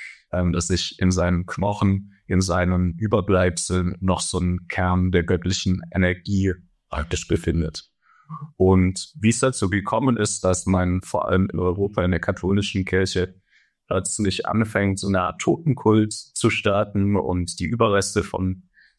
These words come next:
Toten in ein prunkvolles Kästchen zu legen und in jeder Kirche, in jeden Altar stellt, Wallfahrten hin organisiert. Genau,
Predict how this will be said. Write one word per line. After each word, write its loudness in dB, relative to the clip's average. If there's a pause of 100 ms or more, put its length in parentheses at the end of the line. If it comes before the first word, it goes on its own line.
(160)
Toten -2
in 2
ein -4 (340)
prunkvolles 2
Kästchen 0
zu 0
legen 2 (320)
und 0
in 2
jeder 2
Kirche, 2
in 0
jeden 0
Altar 0
stellt, 2 (240)
Wallfahrten 0
hin 2
organisiert. 0 (440)
Genau, 4